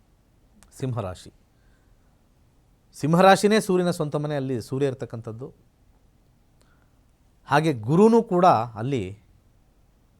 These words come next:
ನಾಲ್ಕನೇ ಮನೆಯಲ್ಲಿರ್ತಕ್ಕಂಥದ್ದು. ನಾಲ್ಕನೇ ಮನೆ ವೇದಗಳನ್ನು ತಿಳಿದಿರ್ತಕ್ಕಂಥ ಸ್ಥಾನ ಅಂತ ಹೇಳ್ತಾರೆ. ವೇದ, ಉಪನಿಷತ್ತುಗಳು, ಪುರಾಣಗಳು, ಜೀವನದ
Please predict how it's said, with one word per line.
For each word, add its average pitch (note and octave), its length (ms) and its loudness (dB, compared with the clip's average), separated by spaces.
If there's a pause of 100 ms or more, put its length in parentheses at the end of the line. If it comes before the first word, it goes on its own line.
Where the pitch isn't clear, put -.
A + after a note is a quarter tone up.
(140)
ನಾಲ್ಕನೇ G#2+ 360 -8
ಮನೆಯಲ್ಲಿರ್ತಕ್ಕಂಥದ್ದು. G2+ 760 -12 (580)
ನಾಲ್ಕನೇ D3+ 400 -2 (120)
ಮನೆ D#3+ 160 -4 (920)
ವೇದಗಳನ್ನು G3 840 4 (140)
ತಿಳಿದಿರ್ತಕ್ಕಂಥ E3 840 -2 (100)
ಸ್ಥಾನ A#2 280 -6 (100)
ಅಂತ G#2 120 -12
ಹೇಳ್ತಾರೆ. F2+ 340 -14 (120)
ವೇದ, A2 260 -2 (640)
ಉಪನಿಷತ್ತುಗಳು, G2+ 720 -8 (300)
ಪುರಾಣಗಳು, A2 560 -6 (1600)
ಜೀವನದ C#3+ 560 -4